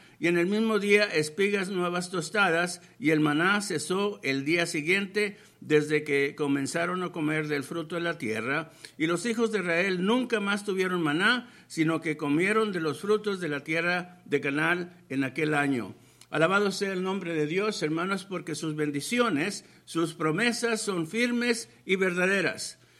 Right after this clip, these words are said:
Indiscutiblemente, nosotros miramos los, ah, el capítulo tres, vemos ahí cómo el pueblo se estaba preparando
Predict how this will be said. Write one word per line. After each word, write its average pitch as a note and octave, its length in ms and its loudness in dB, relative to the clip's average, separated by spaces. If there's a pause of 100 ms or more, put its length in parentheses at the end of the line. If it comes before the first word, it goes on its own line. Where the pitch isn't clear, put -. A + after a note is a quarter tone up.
(240)
Indiscutiblemente, A3 1500 2 (720)
nosotros E3+ 760 2
miramos F3+ 680 0 (320)
los, D3+ 360 4
ah, D3 240 0
el C#3+ 80 -2
capítulo G3+ 560 2
tres, F3 600 0 (120)
vemos F3 440 0
ahí E3 320 2
cómo F#3+ 360 -4
el D3+ 180 2
pueblo A3 400 -2
se G#3 80 -4
estaba F#3+ 460 -2 (180)
preparando F3+ 880 2